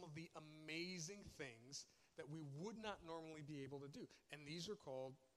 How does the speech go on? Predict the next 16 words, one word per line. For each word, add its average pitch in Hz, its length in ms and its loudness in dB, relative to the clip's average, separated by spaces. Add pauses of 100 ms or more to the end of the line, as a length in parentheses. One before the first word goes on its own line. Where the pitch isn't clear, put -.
(120)
gifts 123 300 -2
of 139 80 0
the 143 80 0
Holy 131 240 0
Spirit. - 380 0
These 113 180 -6
are 127 60 -2
spiritual 160 640 4
gifts, 151 340 -4 (320)
okay? 160 220 12 (220)
Now, 156 180 12 (240)
in 151 80 0
First 208 320 12
Corinthians 202 400 4
chapter 175 340 8
twelve, 151 400 6